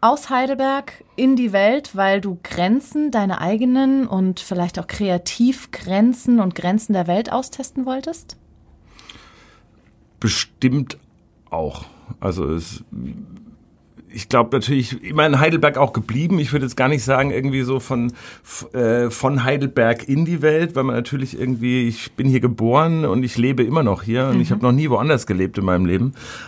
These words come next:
Speaker 2: Und das finde ich auch total, äh, deswegen, das ist auch eine gewisse Konstante, äh, bei der ganzen Geschichte, äh, was ich tue. Aber natürlich viel reisen und viel unterwegs sein und die Welt sehen gehört auch damit dazu.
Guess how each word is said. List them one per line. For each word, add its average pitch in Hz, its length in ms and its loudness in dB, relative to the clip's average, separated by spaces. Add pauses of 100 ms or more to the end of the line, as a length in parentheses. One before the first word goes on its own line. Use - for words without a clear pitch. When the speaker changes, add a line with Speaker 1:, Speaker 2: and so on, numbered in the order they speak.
Speaker 2:
Und 113 140 2
das 113 120 0
finde 131 160 -2
ich - 120 -4
auch 101 220 0
total, 107 1300 0
äh, 90 40 -10 (400)
deswegen, 113 260 2
das 113 120 2
ist 123 140 -4
auch 113 120 0
eine 117 100 4
gewisse 113 280 0
Konstante, 113 920 2 (460)
äh, 117 400 2
bei 113 180 0
der 107 140 2
ganzen 107 380 0
Geschichte, 123 800 -4
äh, 98 180 -2
was 101 160 -2
ich 110 200 -6
tue. 143 560 -2 (260)
Aber 139 440 2 (300)
natürlich 127 720 -2 (220)
viel 123 320 0
reisen 143 500 2
und 123 200 2
viel 127 540 0
unterwegs 117 680 0
sein 127 260 2
und 113 100 2
die 101 100 0
Welt 110 240 2
sehen 123 300 2
gehört 110 220 2
auch 92 140 -2
damit 104 420 0
dazu. 90 500 -4